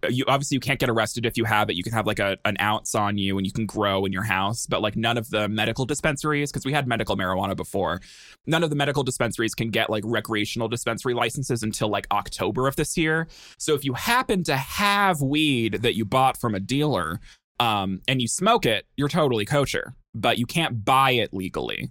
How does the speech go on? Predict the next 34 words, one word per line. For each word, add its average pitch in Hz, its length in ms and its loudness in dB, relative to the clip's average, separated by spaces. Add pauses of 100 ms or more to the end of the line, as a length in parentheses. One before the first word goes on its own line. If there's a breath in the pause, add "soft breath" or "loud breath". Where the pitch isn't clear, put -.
'cause 113 140 0
there's 113 180 0
nowhere 113 300 0
to 104 80 -2
buy 98 220 0
it 85 160 -2
from. 57 640 -4 (240)
So 123 100 -4
that's 147 320 2
currently 107 280 0
what's 101 160 -4
happening 101 380 0
here. 101 380 -2 (400 soft breath)
Um, 107 340 0
I 120 140 0
know 123 100 0
you 120 140 0
love, 120 460 2 (200)
uh, 101 260 2
medical 117 380 0
marijuana 113 640 2
and 104 200 -2
recreational 113 520 0
marijuana 104 340 2
updates 104 420 -2
from 95 320 2
someone 104 340 -2
who 110 100 0
doesn't 98 340 -4
smoke. 147 540 -2
So - 180 -4
here 110 160 -2
you 104 160 0
are. 55 160 -4